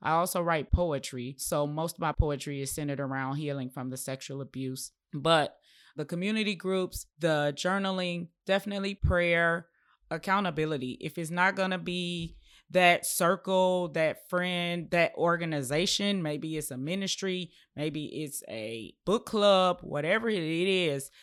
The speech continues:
there has to be some level of accountability. Because again, I go back to the analogy, if you find yourself in a dark hole and nobody's with you, who's gonna know you're in the dark hole? Nobody.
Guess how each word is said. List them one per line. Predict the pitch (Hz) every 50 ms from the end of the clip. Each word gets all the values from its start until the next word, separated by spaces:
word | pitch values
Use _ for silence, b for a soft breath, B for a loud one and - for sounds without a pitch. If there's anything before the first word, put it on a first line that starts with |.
| b b b
there | 165 160 156
has | 147 - - 175 175 185 180 -
to | - 165 151
be | 151 151 139 131
some | 131 - 147 147 147 143
level | 139 135 135 117 131 127 - -
of | 131 120
accountability. | - 120 - - 139 135 127 127 127 - 139 135 117 120 113 - 101 - - _ b b b b b b b b -
Because | - 180 165 - 196 175 165 151
again, | 151 139 135 165 196 202 180 151 135
I | 135 147
go | 143 156 151
back | 147 156 147 143 -
to | - 160
the | - 139 135
analogy, | 131 135 147 156 160 160 147 131 127 131 131 131
if | 131 123 143
you | 160 170
find | - - 175 180 180 180
yourself | 180 170 165 165 - 170 160 160 156 - b b b b b
in | 165 165 165
a | 151 139
dark | 147 151 165 160 -
hole | - 165 165 165 147 127 120 - - _ _ -
and | 160 160 156 151 151 143 139 139 139 135 131 127 - _ _ _ _
nobody's | - 147 156 165 175 180 175 165 165 147 143
with | 143 175 180 - -
you, | 147 139 127 120 131 135 - _ _ _ _ _ _ _ -
who's | 170 190 196 175
gonna | 170 180 170 165 160
know | 160 160 160
you're | 156 151 151 151 147
in | 147 143
the | 143
dark | 131 - 143 143 139 -
hole? | 156 156 147 131 120 113 - - - _ _ _ _ _
Nobody. | 175 196 214 180 147 120 120 120 - - _